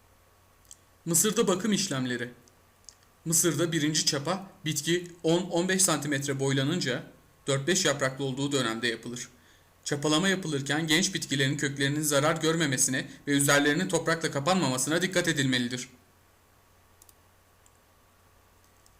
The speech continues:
Mısırın sekiz on yapraklı olduğu dönemde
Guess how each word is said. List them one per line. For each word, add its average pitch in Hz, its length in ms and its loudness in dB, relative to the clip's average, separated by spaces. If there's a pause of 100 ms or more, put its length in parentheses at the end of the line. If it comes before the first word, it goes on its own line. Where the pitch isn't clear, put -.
(140)
Mısırın 185 500 0
sekiz - 540 0
on 208 140 0
yapraklı 143 500 0
olduğu 147 300 2
dönemde 123 520 2